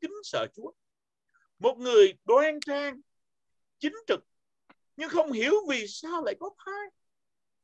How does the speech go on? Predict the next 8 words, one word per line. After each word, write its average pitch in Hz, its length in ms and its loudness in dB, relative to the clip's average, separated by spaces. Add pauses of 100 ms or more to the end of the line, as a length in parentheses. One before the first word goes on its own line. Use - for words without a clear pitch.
(140)
Mà 160 180 -4
thai 302 300 2
với 415 180 -2
người 202 180 0
nào 160 300 -4
vậy? 113 120 -14 (1300)
Và 143 600 0 (160)
Joseph 262 380 -4